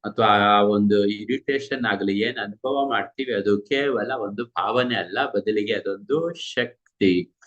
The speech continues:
ಶಕ್ತಿ ಅಂದ್ರೆ ಏನಪ್ಪಾ ಅಂದ್ರೆ ಅದಕ್ಕೆ ಸೃಷ್ಟಿ ಮಾಡುವ ಶಕ್ತಿ ಇದೆ. ಅದು ಯಾವಾಗ್ಲೂ ಅಷ್ಟೇ ಸೂಕ್ಷ್ಮವಾದ ಭಾವನೆಗಳು ಸ್ಥೂಲವಾದ ಪ್ರಪಂಚದಲ್ಲಿ ಸೃಷ್ಟಿಯಾಗ್ತಾ ಬರುತ್ತೆ. ಅದು ಸೃಷ್ಟಿಯಾಗುವ ಕ್ರಮವೇ ಹಾಗೆ.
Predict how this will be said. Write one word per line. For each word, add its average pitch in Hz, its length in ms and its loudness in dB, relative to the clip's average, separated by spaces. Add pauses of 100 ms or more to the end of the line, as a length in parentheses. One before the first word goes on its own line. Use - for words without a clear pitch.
(160)
ಶಕ್ತಿ 143 640 2
ಅಂದ್ರೆ 135 280 4
ಏನಪ್ಪಾ 110 300 0
ಅಂದ್ರೆ 104 360 -2
ಅದಕ್ಕೆ 117 480 -4
ಸೃಷ್ಟಿ 139 600 -4
ಮಾಡುವ 110 460 0
ಶಕ್ತಿ - 480 -6
ಇದೆ. - 600 -4
ಅದು 123 540 0 (100)
ಯಾವಾಗ್ಲೂ 131 640 2
ಅಷ್ಟೇ 156 320 -4
ಸೂಕ್ಷ್ಮವಾದ 135 880 -2 (140)
ಭಾವನೆಗಳು 120 1000 -6
ಸ್ಥೂಲವಾದ 139 880 0
ಪ್ರಪಂಚದಲ್ಲಿ 123 760 -4
ಸೃಷ್ಟಿಯಾಗ್ತಾ 110 840 -2
ಬರುತ್ತೆ. 87 440 0
ಅದು 139 320 2
ಸೃಷ್ಟಿಯಾಗುವ 113 760 -2
ಕ್ರಮವೇ 110 520 -2
ಹಾಗೆ. 82 400 -6